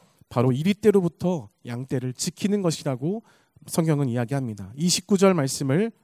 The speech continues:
함께 읽겠습니다. "내가 떠난 후에 사나운 이리가 여러분에게 들어와서 그 양떼를 아끼지 아니하며."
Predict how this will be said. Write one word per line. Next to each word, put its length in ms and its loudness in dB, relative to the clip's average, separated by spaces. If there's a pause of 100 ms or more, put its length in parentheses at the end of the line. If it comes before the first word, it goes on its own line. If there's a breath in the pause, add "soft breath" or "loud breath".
함께 380 0
읽겠습니다. 680 -4 (760 soft breath)
"내가 280 6
떠난 360 8
후에 480 4 (280)
사나운 500 4
이리가 520 2 (220)
여러분에게 540 6
들어와서 680 0 (380 soft breath)
그 140 6
양떼를 600 2
아끼지 640 -4
아니하며." 840 -4